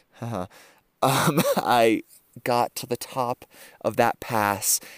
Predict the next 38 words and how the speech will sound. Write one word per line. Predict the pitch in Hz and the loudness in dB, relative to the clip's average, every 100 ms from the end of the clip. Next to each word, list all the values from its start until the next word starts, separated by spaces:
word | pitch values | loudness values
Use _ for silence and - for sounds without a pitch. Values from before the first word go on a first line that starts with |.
| - | -10
and | 107 104 95 92 | -4 -2 -2 -4
celebrated. | - - - - 131 110 107 101 95 92 87 - - _ | -6 -4 -2 -2 -2 -2 -2 -4 -4 -4 -6 -10 -20 _
It | - 113 | -8 -6
was, | 113 104 - - | -4 -6 -8 -6
I | 113 110 | -2 -2
was | 104 107 | -2 -6
so | - - - 147 135 131 127 120 | -6 -8 -8 -4 -2 0 0 -2
happy. | 123 120 107 110 92 - - - | -2 -4 -2 -2 -2 -8 -20 -6
And | 107 117 | -4 0
then | 117 | 2
I | 110 | 4
looked | 110 120 - | 4 2 0
to | - | -2
my | 127 117 | 0 2
right | 113 123 131 139 - - - | 2 4 2 0 -4 -16 -6
and | 107 | -4
I | 110 | 0
saw | - - 131 127 - | 0 2 4 4 2
a | 117 | -2
peak | - - 165 165 | -4 -2 -2 -2
and | 101 117 | 0 0
I | 120 | 0
was | 120 120 | 0 2
like, | 120 - - | 0 0 -2
"Oh, | 170 185 180 | 2 6 6
that | 156 156 139 | 4 2 2
must | 156 - | 0 2
be | 151 | 2
Static | 147 - 143 143 - | 2 2 2 2 -2
Peak," | - 185 147 - | -2 0 0 0
which | 113 - | 0 2
is, | 113 110 | 0 2
like, | 107 - - - - | 0 0 -14 -20 -16
put | - 160 - | 0 0 2
down | 151 147 | 2 4
on | 139 131 | 2 0
the | |
map. | 127 139 131 - | 0 2 2 0